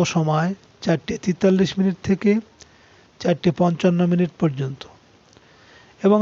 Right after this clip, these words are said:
আজকের অশুভ সময় নটা চোদ্দ মিনিট থেকে দশটা বিয়াল্লিশ মিনিট। মীন রাশির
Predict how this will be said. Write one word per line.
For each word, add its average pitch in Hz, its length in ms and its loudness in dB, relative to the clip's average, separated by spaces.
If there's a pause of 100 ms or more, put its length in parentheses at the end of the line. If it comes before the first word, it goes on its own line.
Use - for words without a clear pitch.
আজকের 202 260 4
অশুভ 180 360 4 (120)
সময় 156 460 -2 (540)
নটা 190 440 -2
চোদ্দ 156 340 0 (120)
মিনিট 185 300 2
থেকে 196 340 0
দশটা 156 460 -4 (880)
বিয়াল্লিশ 170 460 2 (100)
মিনিট। 135 260 -8 (1200)
মীন 208 220 6
রাশির 233 420 6